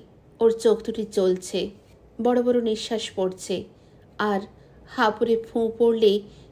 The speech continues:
কামারের চুল্লিতে যেমন অঙ্গারখণ্ড জ্বলে জ্বলে ওঠে,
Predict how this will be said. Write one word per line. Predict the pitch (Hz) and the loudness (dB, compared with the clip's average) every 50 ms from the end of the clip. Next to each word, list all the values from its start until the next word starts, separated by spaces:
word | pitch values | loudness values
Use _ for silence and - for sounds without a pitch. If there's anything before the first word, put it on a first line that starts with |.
| - - - | -16 -6 -2
কামারের | 247 226 226 226 240 240 240 240 247 240 - | 0 0 0 0 -2 -2 -2 -4 -6 -6 -4
চুল্লিতে | - 247 226 226 226 226 226 233 | -2 -2 -2 -2 -2 -6 -4 -4
যেমন | 226 226 226 233 226 226 - | -2 -2 -2 -2 -4 -6 -4
অঙ্গারখণ্ড | 208 214 214 220 220 220 220 214 - - 226 220 208 208 226 220 | -6 -6 -4 -4 -4 -4 -4 -4 -6 -6 -6 -4 0 0 0 2
জ্বলে | - 226 214 220 214 | 2 4 2 4 2
জ্বলে | 214 220 208 208 208 | 2 0 2 4 4
ওঠে, | 208 202 202 - - 220 269 | 2 2 0 -2 -2 -2 -2